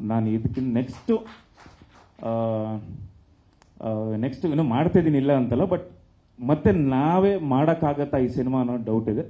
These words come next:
So ಆ ಥರದ್ದೊಂದು ಸಿನಿಮಾ ಅಷ್ಟು, because ನನ್ನ ಒಂದು ಅನುಭವದಲ್ಲಿ ಹೇಳ್ತಿರೋದೇನು ಅಂದರೆ ಸ್ಕ್ರಿಪ್ಟಿಗೆ ಒಂದು ಜೀವ ಇದೆ.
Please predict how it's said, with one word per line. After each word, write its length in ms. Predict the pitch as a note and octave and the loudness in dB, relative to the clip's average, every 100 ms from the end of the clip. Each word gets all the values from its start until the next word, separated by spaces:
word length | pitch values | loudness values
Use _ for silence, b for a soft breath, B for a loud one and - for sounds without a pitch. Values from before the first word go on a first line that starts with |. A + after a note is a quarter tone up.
| - - | -12 -10
So 60 | |
ಆ 120 | G#2 | -6
ಥರದ್ದೊಂದು 600 | A#2 C3+ C3+ B2+ A#2 A2 | -4 -2 0 0 0 -2
ಸಿನಿಮಾ 300 | G2+ A2+ A#2+ | -2 -4 -4
ಅಷ್ಟು, 540 | A2+ G#2 - D#3 C3 B2 A#2 | -4 -8 -4 -2 -2 -2 2
because 420 | C3 C#3 D3 D3+ - - b b b b - | 4 8 6 4 -8 -16 b b b b -2
ನನ್ನ 220 | A2+ F3 | 4 6
ಒಂದು 720 | G3 F#3+ F3+ E3 E3 E3+ F3+ - - - - - | 8 6 2 0 -2 -2 -8 -14 -20 -20 -20 -2
ಅನುಭವದಲ್ಲಿ 640 | C3 E3 D#3 D3+ C#3 D3 | 0 4 6 6 4 2
ಹೇಳ್ತಿರೋದೇನು 600 | C3 C3 C3 B2 A#2 A2+ | 2 2 2 0 2 0
ಅಂದರೆ 400 | A2 E3 A3+ A#3 - - | 0 -2 -6 -10 -16 -18
ಸ್ಕ್ರಿಪ್ಟಿಗೆ 880 | - - - G3 A#3 - G#3 F3 F#3+ | -18 -14 0 0 0 0 0 2 4
ಒಂದು 260 | D#3 C#3+ | 4 2
ಜೀವ 320 | A#2+ B2 D3+ | 2 4 6
ಇದೆ. 500 | D3 B2+ G#2+ - G2+ | 6 2 -2 -8 -12